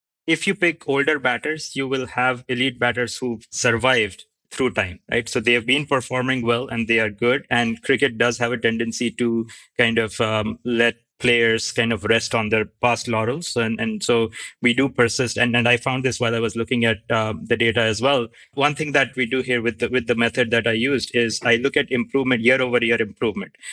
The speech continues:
And so any player who hasn't played in two consecutive years gets removed from the, from the data set. So if you have a player that has shown an improvement in a year, they are more likely to get picked the next year. And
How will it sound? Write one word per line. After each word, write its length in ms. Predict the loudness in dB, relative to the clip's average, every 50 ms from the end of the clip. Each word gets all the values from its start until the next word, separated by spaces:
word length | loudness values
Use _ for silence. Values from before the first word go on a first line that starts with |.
| -6 -2
And 160 | -2 0 0 0
so 80 | 0 2
any 240 | 2 2 2 0
player 240 | 0 2 2 2 2
who 160 | 0 -2 -4
hasn't 420 | 0 0 0 0 2 0 -2 -2 0
played 240 | 0 2 2 2 0
in 140 | -2 -2
two 140 | -2 -2 0
consecutive 500 | 0 0 0 -2 -2 -4 -2 -2 0 0
years 420 | 2 2 2 2 0 -2 -6 -10 -12 _ _ _ _ _ _
gets 420 | 2 2 2 0 -6 -10 -10 -12 _ _ _ _ _ 0
removed 320 | 2 2 4 2 2 2
from 220 | 0 0 0 0 0
the, 100 | -2 -2 0
from 180 | -2 -2 0 0
the 80 | 2
data 240 | 2 2 0 0 -2
set. 220 | -2 -4 -8 -8 -12 _ _ _ _
So 340 | -2 2 2 2 2 0 0
if 220 | 0 0 2 2 0
you 80 | 0
have 180 | 2 2 2 0
a 60 | 0
player 280 | 0 0 2 2 2 2
that 200 | 2 0 0 0
has 340 | 0 -2 0 -2 -4 -6 -10 _ _ _ _
shown 460 | -4 -2 0 4 4 4 4 4 2
an 200 | 0 0 0 2
improvement 640 | 2 0 -2 0 0 0 2 2 2 2 2 0 0
in 140 | 0 2 2
a 40 | 2
year, 280 | 4 4 4 4 2
they 320 | 0 0 0 0 0 0 0
are 160 | 0 0 0
more 240 | 0 -2 -2 0 0
likely 340 | 0 0 0 0 0 0 0
to 100 | 0 2
get 280 | 2 0 0 -2 _
picked 280 | 0 0 0 -2 _ -2
the 80 | -2 0
next 280 | 0 -2 -4 -4 -4
year. 220 | -4 -4 -4 -4 -8 _ _ _ _ _ _ _ _ _ _
And 380 | 0 0 2 2 0 -2 -4